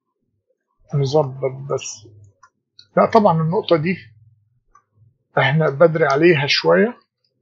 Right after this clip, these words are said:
أنا بس كنت عايز أوريك النتيجة الأولانية. فإحنا طبعا كل ده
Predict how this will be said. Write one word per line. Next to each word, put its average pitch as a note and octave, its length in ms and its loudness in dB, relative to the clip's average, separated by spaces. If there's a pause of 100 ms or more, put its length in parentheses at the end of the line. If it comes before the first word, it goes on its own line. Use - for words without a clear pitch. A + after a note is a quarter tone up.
(180)
أنا C3 180 -6
بس - 260 -2
كنت C#3 160 -4
عايز C#3 400 -2
أوريك C3+ 500 -6 (640)
النتيجة C#3 460 -2
الأولانية. C3+ 680 -2
فإحنا F#3+ 380 -4
طبعا F#3+ 380 -2
كل F#3 400 2
ده F#3+ 220 -2